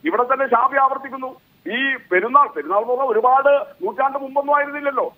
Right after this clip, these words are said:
രണ്ടോ മൂന്നോ ആഴ്ച മുമ്പല്ലേ പെരുന്നാൾ ഉണ്ടായിരുന്നത്? ആ പെരുന്നാളിന്റെ സമയത്ത് പോലീസ് പോയി ഇടപെട്ടിട്ടില്ലേ? അതാരുടെ പോലീസാ? കുഞ്ഞാലിക്കുട്ടിയുടെ പോലീസ് അല്ലല്ലോ.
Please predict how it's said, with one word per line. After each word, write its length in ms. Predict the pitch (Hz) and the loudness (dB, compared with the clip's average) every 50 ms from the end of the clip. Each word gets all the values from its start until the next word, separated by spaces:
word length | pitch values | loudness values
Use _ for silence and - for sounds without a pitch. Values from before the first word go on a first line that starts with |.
| _ - | _ -6
രണ്ടോ 260 | 151 185 208 240 254 | -6 -2 -2 -2 -2
മൂന്നോ 200 | 247 269 262 269 | -2 -2 0 2
ആഴ്ച 220 | 247 254 262 247 285 | 2 2 0 -2 -4
മുമ്പല്ലേ 340 | 285 285 277 285 254 247 | -6 -2 -2 0 2 2
പെരുന്നാൾ 340 | 220 233 220 226 233 226 214 | 2 0 0 0 0 0 0
ഉണ്ടായിരുന്നത്? 480 | 196 180 175 170 160 147 143 127 - - - _ _ 131 | 0 0 0 0 -2 -2 -6 -6 -8 -8 -8 _ _ 0
ആ 60 | 156 | 0
പെരുന്നാളിന്റെ 480 | 190 208 202 220 240 240 247 247 254 240 | 0 0 -2 0 0 0 2 2 0 -2
സമയത്ത് 340 | 240 240 240 247 247 247 | 0 2 0 2 2 2
പോലീസ് 360 | 233 202 233 240 262 254 226 247 | 0 2 0 -2 -2 -4 -4 0
പോയി 140 | 247 247 | 0 2
ഇടപെട്ടിട്ടില്ലേ? 540 | 247 240 247 254 240 233 220 202 185 165 147 139 - _ _ _ - | 2 2 0 -2 -2 -4 -8 -10 -8 -8 -8 -8 -10 _ _ _ -2
അതാരുടെ 380 | 160 190 202 202 226 233 233 240 | 0 2 4 4 2 2 0 0
പോലീസാ? 560 | 226 233 226 247 240 208 254 233 233 - - - - _ _ _ _ _ _ _ _ _ _ - | 0 0 0 -2 -2 -2 -2 -2 -2 -2 -6 -16 -20 _ _ _ _ _ _ _ _ _ _ -4
കുഞ്ഞാലിക്കുട്ടിയുടെ 580 | 185 208 240 254 262 254 254 254 262 262 269 | 0 2 2 2 0 -4 -8 -6 -2 0 0
പോലീസ് 300 | 254 254 269 277 277 233 | 2 2 0 0 0 0
അല്ലല്ലോ. 400 | 277 269 277 277 262 190 143 - | 0 0 0 -2 -4 -6 -8 -8